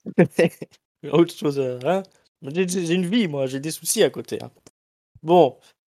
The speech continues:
euh, on a aussi une émission, euh, pour nos cinq ans, hein, que vous pouvez écouter si vous n'avez pas écouté. Où on vous dit tout sur les coulisses de catch-up.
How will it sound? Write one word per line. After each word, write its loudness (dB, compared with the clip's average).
euh, 6
on -6
a 2
aussi -2
une -2
émission, 0
euh, 6
pour -4
nos -2
cinq -4
ans, 0
hein, -2
que -8
vous -10
pouvez -4
écouter -10
si -16
vous -12
n'avez -10
pas -12
écouté. -16
Où -4
on -2
vous -12
dit -20
tout -16
sur -12
les -6
coulisses -16
de -16
catch-up. -14